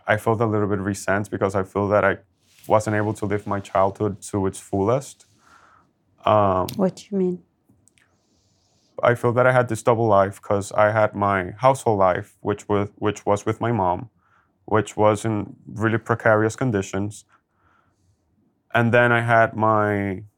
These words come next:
Speaker 1: school life, which I was lucky enough that my father, which I don't really have a relationship with, he covered all of the school expenses.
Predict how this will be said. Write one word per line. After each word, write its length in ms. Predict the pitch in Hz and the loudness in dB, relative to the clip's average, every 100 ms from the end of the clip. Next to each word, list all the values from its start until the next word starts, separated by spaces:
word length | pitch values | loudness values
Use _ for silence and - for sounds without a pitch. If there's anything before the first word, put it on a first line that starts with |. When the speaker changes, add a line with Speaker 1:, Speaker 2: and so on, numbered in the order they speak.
| _ | _
Speaker 1:
school 360 | - - 165 127 | -6 0 2 4
life, 420 | 101 98 104 - | 6 4 2 -4
which 300 | 104 101 - - | -2 -2 -2 0
I 100 | 104 | 0
was 280 | 104 104 | 0 -2
lucky 280 | 123 123 - | 2 0 0
enough 360 | 104 101 101 - | -2 0 -2 -2
that 260 | 92 92 98 | -2 -2 -2
my 400 | 95 92 90 104 | -2 0 -4 -8
father, 560 | - 123 117 101 107 - | -2 4 6 6 2 -2
which 200 | 95 - | -4 0
I 120 | 98 | 0
don't 100 | 98 | 2
really 160 | 98 92 | -2 -2
have 160 | 95 | -2
a 60 | 92 | -2
relationship 480 | 90 107 98 92 90 - | -2 -4 -4 -10 -10 -2
with, 360 | 98 92 _ _ _ _ _ _ | 0 -2 _ _ _ _ _ _
he 340 | - 117 113 | -6 -2 -2
covered 540 | - 110 107 104 104 - | 0 2 2 4 0 0
all 280 | 98 101 | 2 2
of 220 | 98 - - | 0 -4 -6
the 100 | 101 | -6
school 260 | - 101 | -4 -2
expenses. 640 | 110 - 139 143 151 147 | -2 -2 -4 -4 -4 -6